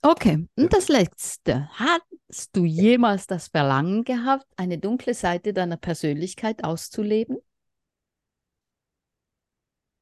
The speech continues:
Speaker 2: Ja, die Möglichkeit hatte ich so oft, dass ich festgestellt hab,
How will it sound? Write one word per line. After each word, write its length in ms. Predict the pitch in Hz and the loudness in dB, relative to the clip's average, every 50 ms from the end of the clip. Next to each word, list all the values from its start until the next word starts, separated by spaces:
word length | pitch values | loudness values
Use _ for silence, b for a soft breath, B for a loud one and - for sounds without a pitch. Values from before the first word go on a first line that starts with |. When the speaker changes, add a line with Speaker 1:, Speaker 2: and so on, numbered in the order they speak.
| _ - - | _ -6 0
Speaker 2:
Ja, 220 | 120 123 131 151 | 2 2 2 2
die 200 | 135 127 120 117 | 2 4 4 4
Möglichkeit 640 | 113 117 123 135 127 - 160 147 - - - 135 131 123 | 6 6 6 4 4 0 -8 -8 -6 -4 -4 -2 -2 -2
hatte 220 | 110 113 - 113 | -2 -2 -2 -4
ich 100 | 104 - | -6 -4
so 160 | - 135 160 | -2 -2 -2
oft, 180 | 151 135 - - | -2 -2 -2 -2
dass 160 | 147 120 110 | -2 -2 -2
ich 140 | 110 98 - | -4 -6 -4
festgestellt 680 | - 120 123 123 - - 117 - 127 117 120 117 117 | -2 -2 -2 -4 -6 -10 -4 0 2 2 2 2 0
hab, 240 | 123 120 120 - | -2 -2 -4 -6